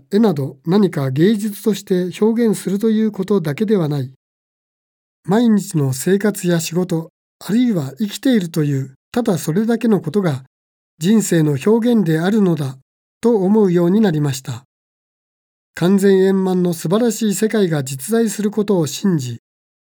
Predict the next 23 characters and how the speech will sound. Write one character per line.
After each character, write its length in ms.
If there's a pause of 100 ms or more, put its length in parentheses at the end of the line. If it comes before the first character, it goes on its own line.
(200)
完 240
全 280
円 180
満 200
な 280
神 240
の 120
子 100
で 120
あ 80
る 80
自 180
分 240
が、 260 (480)
あ 120
え 100
て 260
肉 240
体 220
を 100
持 120
っ 40
て、 300